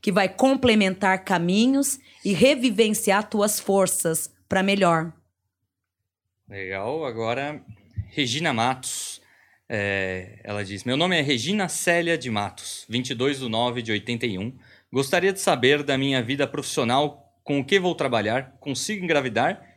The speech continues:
Speaker 2: e se meu pai está bem, pois faleceu há nove meses. Obrigada."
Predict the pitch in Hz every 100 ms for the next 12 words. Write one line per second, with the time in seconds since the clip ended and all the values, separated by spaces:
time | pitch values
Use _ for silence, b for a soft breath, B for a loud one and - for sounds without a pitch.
0 | - 143 170 165 165 170 - 175 123 131
1 | 151 - _ - 127 143 139 120 151 143
2 | 135 131 95 80 - - - - 123 117
3 | 92 80